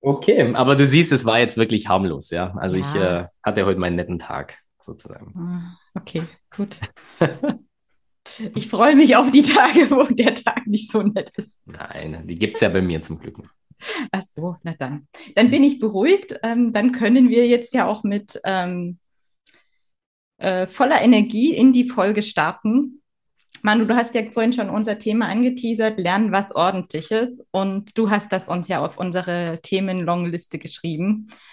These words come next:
Speaker 2: Vielleicht erzählst du unseren ZuhörerInnen noch mal, was dich dazu gebracht hat.
Speaker 1: Ja,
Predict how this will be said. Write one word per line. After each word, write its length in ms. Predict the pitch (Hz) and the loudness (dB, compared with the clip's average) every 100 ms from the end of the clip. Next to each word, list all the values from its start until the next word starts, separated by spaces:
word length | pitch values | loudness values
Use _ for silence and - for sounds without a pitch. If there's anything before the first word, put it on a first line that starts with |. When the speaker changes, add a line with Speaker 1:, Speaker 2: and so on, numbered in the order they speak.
| - 233 202 170 _ _ _ _ _ _ _ _ | -20 -20 -20 -20 _ _ _ _ _ _ _ _
Speaker 2:
Vielleicht 280 | - 214 214 | -2 0 0
erzählst 420 | 214 254 277 269 | 0 2 2 2
du 100 | 220 | 2
unseren 380 | 247 254 254 254 | 4 4 4 2
ZuhörerInnen 720 | 247 262 233 226 240 226 220 | 2 2 4 2 2 2 2
noch 160 | 220 | 2
mal, 160 | 214 202 | 0 0
was 180 | 202 208 | -2 -6
dich 140 | 208 | -8
dazu 280 | 185 185 170 | -6 -6 -10
gebracht 540 | 165 160 160 - - | -12 -8 -8 -8 -14
hat. 320 | - - - - _ _ _ _ _ _ _ - | -20 -18 -18 -20 _ _ _ _ _ _ _ -16
Speaker 1:
Ja, 300 | 80 76 | -12 -12